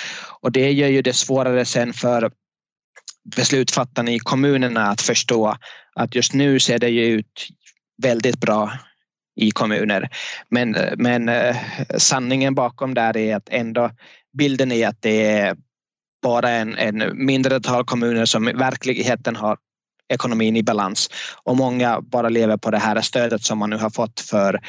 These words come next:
eh, året tvåtusen tjugo och tvåtusen tjugoett.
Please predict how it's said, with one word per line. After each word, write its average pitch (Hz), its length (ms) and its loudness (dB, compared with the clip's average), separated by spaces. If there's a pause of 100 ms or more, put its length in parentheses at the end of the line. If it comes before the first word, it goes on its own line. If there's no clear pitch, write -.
(640)
eh, 95 300 0
året 104 260 0
tvåtusen 107 420 -2
tjugo 101 420 0
och 92 160 -2
tvåtusen 98 400 -2
tjugoett. 104 520 -2